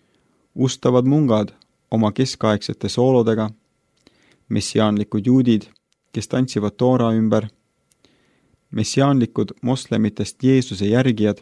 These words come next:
kes kummardavad nii, et otsaesine puudutab maapinda, ja äkki isegi üks tänavakristlane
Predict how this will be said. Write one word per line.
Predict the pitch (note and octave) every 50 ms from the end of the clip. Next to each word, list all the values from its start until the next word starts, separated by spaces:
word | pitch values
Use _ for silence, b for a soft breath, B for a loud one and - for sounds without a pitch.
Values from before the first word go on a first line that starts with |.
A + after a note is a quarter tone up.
| _ _ _ _ _ _ _ _ _ _ _ _ _ _
kes | - A2 - -
kummardavad | - D#3+ D#3+ D#3 C3+ A2 G#2 G#2+ A2 G#2+ G#2+ G#2 G2+ - _ _ _ _ -
nii, | B2+ C3 C3 B2
et | - -
otsaesine | D3+ C#3+ - - - B2+ C3 B2+ C3 A#2 G#2 G#2 G2
puudutab | - - B2 B2 A#2 G#2 - - G#2 -
maapinda, | C3+ B2 B2 B2 A#2+ - A2 G2+ G2+ G2+ F#2+ G#2+ G#2+ G#2 _ _ _ _ _ _ b b b b b b b b b b -
ja | B2 A#2+ B2+
äkki | C#3+ - _ - C3+ C3 C3+
isegi | C#3 A#2+ G#2+ - A2 G#2+
üks | - - -
tänavakristlane | - C#3 D3 D3+ C3+ A#2 G#2+ - - C#3 C3+ - - - G#2+ G#2 G#2 G#2